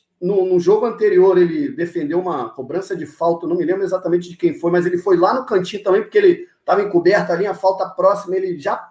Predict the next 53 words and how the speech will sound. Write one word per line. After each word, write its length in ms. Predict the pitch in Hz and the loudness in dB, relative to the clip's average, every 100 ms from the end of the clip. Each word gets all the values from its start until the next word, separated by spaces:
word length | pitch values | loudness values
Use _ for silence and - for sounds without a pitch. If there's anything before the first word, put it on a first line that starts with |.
| - | -4
já 140 | - 175 | 0 2
foi 240 | - 339 | 2 2
pulando 340 | - 220 240 233 | 2 2 2 2
ali 140 | 226 | 0
naquele 340 | 240 - 220 | -2 -2 0
lado, 260 | 185 196 208 | 2 0 0
que 100 | - | -4
ele 140 | 190 | -4
já 240 | 175 202 220 | -2 -2 -2
meio 160 | 214 214 | -4 -4
que, 280 | 208 170 - _ _ _ _ _ _ _ | -2 -4 -6 _ _ _ _ _ _ _
né, 120 | 156 175 | -2 0
percebeu 460 | 180 170 151 170 | 0 0 2 2
que 60 | 175 | 4
não 100 | 175 | 4
foi 160 | 185 | 2
por 120 | 180 175 | 0 -2
cima 200 | 175 180 | 0 2
da 100 | 180 | 2
barreira, 420 | 156 151 208 196 | 2 0 0 0
já 200 | 185 190 | -2 -2
se 140 | 175 | -4
adiantou, 460 | 185 180 170 - 185 | -4 -2 -2 0 -2
e 60 | 180 | -2
por 80 | - | -6
ser 120 | 214 | -6
um 80 | 214 | -2
goleiro 280 | 196 208 214 | 2 2 0
muito 260 | 233 240 175 | -2 -6 -2
grande, 520 | 151 214 220 135 - _ _ _ _ _ _ | 0 0 -2 -10 -18 _ _ _ _ _ _
isso 260 | 147 151 185 | -10 -2 4
é, 300 | 185 190 180 | 6 6 4
realmente 320 | 180 175 175 | 4 4 2
faz 220 | 170 170 | 0 0
diferença. 320 | - 175 147 | 0 -2 -2
Então, 180 | - 202 | -2 0
Donnarumma 500 | 220 247 214 208 262 | 2 4 4 4 2
e 60 | 269 | 0
Chiesa 300 | - 214 202 | 2 2 2
do 120 | 175 | 0
lado 140 | 180 180 | 2 2
da 60 | |
Itália, 440 | 175 175 196 220 - _ _ _ | -2 -2 0 -2 -6 _ _ _
e 320 | 185 190 190 170 | -12 -6 -2 0
Olmo 320 | 180 202 208 | 2 2 2
e, 460 | 196 185 156 - - _ | 0 0 -4 -6 -14 _
e, 460 | 139 127 123 113 - _ _ _ | -14 -10 -10 -12 -16 _ _ _
e 120 | 147 | -8
Busquets 580 | 143 139 147 165 147 - | -4 -4 -4 -8 -12 -12
do 80 | 151 | 0
lado 180 | 151 151 | 2 2
da 40 | |
Espanha. 420 | 165 - 127 110 | 0 -2 -6 -6